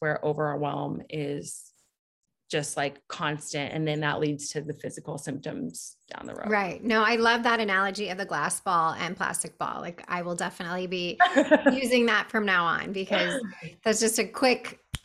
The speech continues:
Speaker 2: like, we will know that pretty easy,
Speaker 1: Yeah.
Speaker 2: right? And so
Speaker 1: Yeah.
Speaker 2: that's,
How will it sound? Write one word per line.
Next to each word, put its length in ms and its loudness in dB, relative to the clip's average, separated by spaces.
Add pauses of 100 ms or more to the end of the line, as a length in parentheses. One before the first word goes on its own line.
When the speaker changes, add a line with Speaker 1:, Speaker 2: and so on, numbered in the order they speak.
(220)
Speaker 2:
like, 200 2
we 200 6
will 180 6
know 260 4
that 380 0
pretty 260 0
easy, 340 4
Speaker 1:
Yeah. 280 4
Speaker 2:
right? 340 2
And 180 -4
so 100 2
Speaker 1:
Yeah. 200 6
Speaker 2:
that's, 160 -4